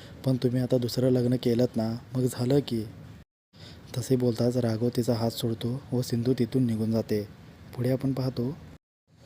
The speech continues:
ऋतुजा व रेश्मा हे दोघेही अंकुशला फोन केलेले असतात व त्याला घरी बोलावून घेतलेले असतात. त्यांना आता अंकुशचा सुद्धा डीएनए टेस्ट करायचा असतो. जर अंकुशचा आणि सावीचा डीएनए टेस्ट मॅच झालं तर हे मुलगी त्याचीच आहे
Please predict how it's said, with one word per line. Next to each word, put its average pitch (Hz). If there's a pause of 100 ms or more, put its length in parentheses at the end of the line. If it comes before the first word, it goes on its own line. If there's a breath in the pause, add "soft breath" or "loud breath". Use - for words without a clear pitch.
(160)
ऋतुजा 135
व 139
रेश्मा 117 (300)
हे 143
दोघेही 123
अंकुशला 117
फोन 117
केलेले 113
असतात 113 (340)
व 143
त्याला 135
घरी 123
बोलावून 120
घेतलेले 113
असतात. 110 (1120 loud breath)
त्यांना 120
आता 123
अंकुशचा 113
सुद्धा 120
डीएनए 110
टेस्ट 110
करायचा 107
असतो. 107 (360 loud breath)
जर 143
अंकुशचा 123 (180)
आणि 123
सावीचा 113
डीएनए 110 (200)
टेस्ट 131
मॅच 120
झालं 120 (340)
तर 127
हे 131 (320)
मुलगी 120
त्याचीच 123
आहे 113